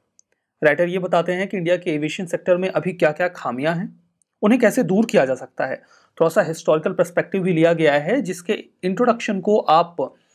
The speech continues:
अपने ऐसे के इंट्रोडक्शन के तौर पे भी इस्तेमाल कर सकते हैं अगर आपको ज़रूरत पड़े तो।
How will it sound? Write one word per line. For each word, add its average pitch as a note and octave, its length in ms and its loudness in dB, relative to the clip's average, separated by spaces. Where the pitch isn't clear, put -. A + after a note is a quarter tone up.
अपने G#3 240 -2
ऐसे E3+ 340 0
के A3+ 120 -6
इंट्रोडक्शन F3 440 -2
के F#3+ 80 -6
तौर E3+ 160 4
पे D#3+ 120 -2
भी D3 120 -2
इस्तेमाल D3 380 0
कर E3 140 2
सकते - 300 -6
हैं F#3+ 220 -4
अगर G#3 160 2
आपको F3+ 240 0
ज़रूरत C3 300 -2
पड़े A2+ 180 0
तो। - 180 -12